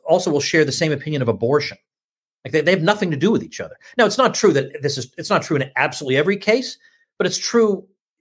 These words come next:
in a lot of cases. And why would that be? And so there have been various attempts to answer this question. Thomas Sowell has a, a great book, um, where he, ta-, uh, it's not Knowledge and Decisions, it's, um, uh, A Conflict of Visions.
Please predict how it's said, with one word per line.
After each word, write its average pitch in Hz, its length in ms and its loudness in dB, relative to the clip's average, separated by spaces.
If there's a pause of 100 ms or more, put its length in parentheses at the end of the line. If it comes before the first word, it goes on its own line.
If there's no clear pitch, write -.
(100)
in 165 100 -4
a 110 80 -4
lot 135 380 0
of 220 80 -2
cases. 160 420 -4
And 180 220 -6
why 220 260 0
would 359 120 0
that 320 200 2
be? 302 360 2 (760)
And 165 300 4
so 196 220 2
there 226 160 6
have 254 80 2
been 233 160 2
various 320 260 4
attempts 233 300 -4
to 185 120 -2
answer 170 240 -2
this 113 140 -4
question. 123 380 -4
Thomas 220 360 0
Sowell 151 340 2
has 117 220 2
a, 113 120 0
a 117 120 -2
great 135 320 0
book, 113 280 -2 (420)
um, 107 500 0 (180)
where 131 260 4
he, 123 320 -2
ta-, 143 160 -2
uh, 127 340 -2 (120)
it's 113 280 -10
not 156 220 0
Knowledge 135 340 4
and 113 80 -2
Decisions, 101 640 -2
it's, 117 320 -4
um, 98 340 -2 (600)
uh, 110 180 2
A - 60 -6
Conflict 185 460 0
of 120 100 0
Visions. - 500 -2